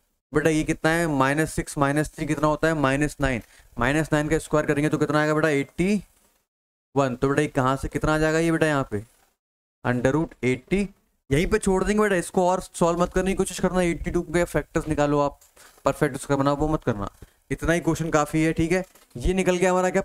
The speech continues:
पीआर और क्यूआर, ठीक है। अब एक चीज़ और बची है यहाँ पर, क्या करना है? Q की value तो बेटा कोई है zero comma one, लेकिन अब R की value क्या लेंगे हम?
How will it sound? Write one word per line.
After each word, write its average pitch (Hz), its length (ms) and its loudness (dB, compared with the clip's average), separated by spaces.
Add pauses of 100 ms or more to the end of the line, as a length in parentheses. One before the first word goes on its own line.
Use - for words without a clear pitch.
(100)
पीआर 175 460 2
और 190 260 0
क्यूआर, 131 400 0 (320)
ठीक 156 140 2
है। 208 140 0 (320)
अब 202 220 2 (180)
एक 220 260 2
चीज़ 214 220 2
और 185 180 2
बची 180 320 0
है 175 60 4
यहाँ 156 160 2
पर, 190 220 0 (460)
क्या 180 140 2
करना 170 320 2
है? 190 100 0 (140)
Q 185 200 0
की 202 160 0
value 196 220 2
तो 190 100 2
बेटा 190 200 2
कोई 170 260 0
है 190 100 2
zero 160 320 0
comma 175 280 0
one, 165 240 -2 (320)
लेकिन 147 280 0
अब 190 240 0
R 143 220 2
की 190 140 -2
value 180 200 2
क्या 170 160 2
लेंगे 165 260 0
हम? 190 200 -2